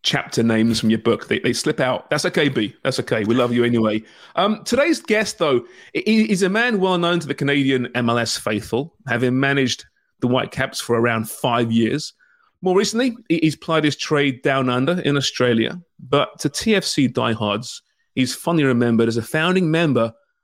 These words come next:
for the first three seasons and was on the pitch with our very own Jimmy Brennan, by the way, and Danny Dichio in the aforementioned Miracle in Montreal. Back on friendly confines, it's Carl Robinson. Robbo,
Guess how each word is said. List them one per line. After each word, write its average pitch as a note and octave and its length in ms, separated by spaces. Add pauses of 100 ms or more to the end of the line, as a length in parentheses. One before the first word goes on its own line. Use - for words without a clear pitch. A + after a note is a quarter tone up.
for A#2+ 100
the A#2+ 60
first B2+ 360
three A#2+ 160
seasons G#2+ 760
and B2 220
was B2+ 340
on F3+ 180
the F3+ 80
pitch - 440
with A#3 160
our B3+ 140
very A#3 320
own A3 160
Jimmy F#3+ 200
Brennan, D#3+ 380
by B2+ 140
the B2 100
way, A#2+ 280
and F#3+ 420 (420)
Danny C3+ 240
Dichio A#2 520 (760)
in D#3 160
the D3+ 100
aforementioned C3 760 (420)
Miracle D3+ 640 (260)
in C#3 160
Montreal. B2+ 800 (440)
Back G3 280
on E3 280 (720)
friendly G#3 520
confines, C#3+ 800
it's - 140
Carl G3+ 400
Robinson. E3+ 680
Robbo, F3 460